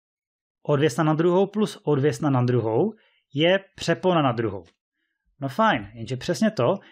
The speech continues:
mi říká tady ten vztah. Přepona je zde ta zelená úsečka, která má délku jedna, protože ta tady zároveň plní funkci poloměru.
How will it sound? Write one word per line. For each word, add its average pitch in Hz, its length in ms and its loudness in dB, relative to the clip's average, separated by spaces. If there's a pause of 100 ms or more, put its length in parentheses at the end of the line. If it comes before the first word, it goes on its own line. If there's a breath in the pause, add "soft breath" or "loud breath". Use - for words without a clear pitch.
(120)
mi 147 120 0
říká 175 360 2
tady 175 260 0
ten 180 180 -2
vztah. 147 440 -2 (400)
Přepona 208 420 0
je 214 100 2
zde 165 140 0
ta 196 120 0
zelená 160 340 2
úsečka, 147 680 -4 (380 loud breath)
která 165 560 0
má 156 180 2
délku 180 280 0
jedna, 160 340 0 (340)
protože 143 360 0
ta 151 460 0
tady 175 180 2
zároveň 170 440 0 (260)
plní 170 280 0
funkci 170 360 -2
poloměru. 135 640 0